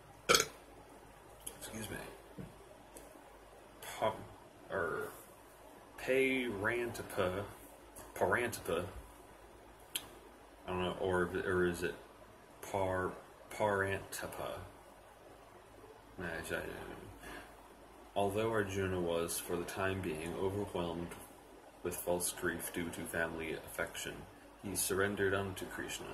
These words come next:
the supreme spiritual master, as a disciple. This indicated that he would soon be free from the false lamentations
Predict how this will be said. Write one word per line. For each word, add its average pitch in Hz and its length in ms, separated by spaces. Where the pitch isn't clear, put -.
the 87 80
supreme 90 440
spiritual 87 420
master, 82 440
as 82 280
a 87 160
disciple. - 600
This 120 160
indicated 104 640
that 90 200
he 92 120
would 85 240
soon 113 260
be 101 120
free 90 340
from 85 180
the 82 60
false 95 400
lamentations 87 920